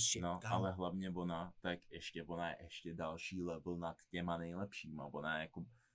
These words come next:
Speaker 1: No, ona je
Speaker 2: upřímně v tom nemá konkurenci,
Speaker 1: No, ona,
Speaker 2: absolutně,
Speaker 1: ona
Speaker 2: ona
Speaker 1: je
Speaker 2: kdyby
Speaker 1: jakoby
Speaker 2: šla
Speaker 1: goat,
Speaker 2: a
Speaker 1: ona je
Speaker 2: měla
Speaker 1: goat.
Speaker 2: svůj den, tak je tam všechny zebe, jí berou body za to, že je moc dobrá, že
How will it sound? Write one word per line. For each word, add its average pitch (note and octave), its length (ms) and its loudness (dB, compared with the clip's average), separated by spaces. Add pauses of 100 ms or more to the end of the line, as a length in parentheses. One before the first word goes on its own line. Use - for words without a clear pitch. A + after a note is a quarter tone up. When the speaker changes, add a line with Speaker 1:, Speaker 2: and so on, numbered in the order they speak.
(480)
Speaker 1:
No, A2 80 4
ona C3+ 160 10
je C3+ 60 12
Speaker 2:
upřímně E3 340 8
v - 60 -4
tom D3 180 8
nemá C3+ 300 10
konkurenci, A#2 680 6
Speaker 1:
No, - 60 4
ona, A#2+ 80 8
Speaker 2:
absolutně, A2+ 360 10
Speaker 1:
ona - 120 10
Speaker 2:
ona C#3+ 100 12
Speaker 1:
je - 60 10
Speaker 2:
kdyby G#2 200 10
Speaker 1:
jakoby A2+ 140 10
Speaker 2:
šla A2+ 120 12
Speaker 1:
goat, G2 340 10
Speaker 2:
a F#2+ 100 8
Speaker 1:
ona F#2+ 120 6
je F#2+ 60 6
Speaker 2:
měla G2 140 12
Speaker 1:
goat. G2 120 8
Speaker 2:
svůj G#2 260 6
den, E2+ 340 4 (380)
tak - 200 2
je F#2+ 60 6
tam F#2 180 4
všechny F#2 360 0
zebe, F2 280 4
jí F#2+ 160 6
berou F#2+ 360 6
body F2 340 4
za E2+ 140 0
to, F2+ 200 0
že F2+ 120 0
je E2+ 120 4
moc F2+ 240 0
dobrá, F2 360 2
že F2 140 -2